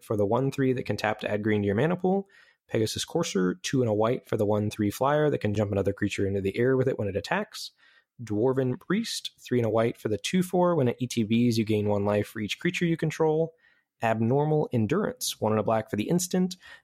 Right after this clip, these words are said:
Until end of turn, target creature gets plus two plus oh and gains when this creature dies. Return it to the battlefield tapped under its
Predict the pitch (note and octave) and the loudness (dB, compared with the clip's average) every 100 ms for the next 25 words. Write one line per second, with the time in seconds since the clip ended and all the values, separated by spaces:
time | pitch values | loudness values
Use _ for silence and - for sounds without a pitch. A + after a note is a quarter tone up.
0 | _ G#2+ G#2+ G#2 - A#2+ A#2 A2 G#2+ A2 | _ 0 0 0 0 -2 0 -2 -2 -4
1 | G#2+ G#2+ - - A#2+ - - A#2 A2+ - | 0 -2 -4 -6 -4 -4 -4 0 0 0
2 | A#2 C3 C3 A2+ G2+ G#2 G#2 G#2 G2 G2 | 0 2 2 0 0 0 0 0 -2 -2
3 | - G2+ G#2 C#3 D3+ D3+ B2 - A2 G#2 | -4 -6 0 2 2 2 0 -2 -2 0
4 | G#2+ G2+ G2+ G2+ - G2+ G2 - A#2 - | -2 0 0 0 0 -4 -4 -2 -2 -4
5 | - A#2 G#2+ G2+ | -6 0 0 0